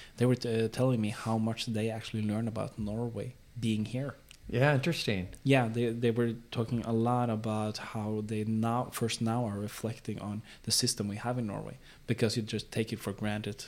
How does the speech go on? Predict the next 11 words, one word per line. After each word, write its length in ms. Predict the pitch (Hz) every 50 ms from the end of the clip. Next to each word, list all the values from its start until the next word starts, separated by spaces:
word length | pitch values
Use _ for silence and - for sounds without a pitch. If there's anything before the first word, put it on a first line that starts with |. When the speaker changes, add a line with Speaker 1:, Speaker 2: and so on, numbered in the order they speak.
| - -
Speaker 1:
Uh, 140 | - 110 107
what 260 | 104 104 110 107 -
you 60 | 117
have 200 | 107 107 107 104
at 100 | 107 104
home 300 | - - 113 110 110 107
is 220 | 101 - - - - - - - -
just 220 | - 117 110 -
so 120 | - 113 104
natural. 440 | 110 113 120 - - 117 113 117 - - - -
So, 200 | - - 127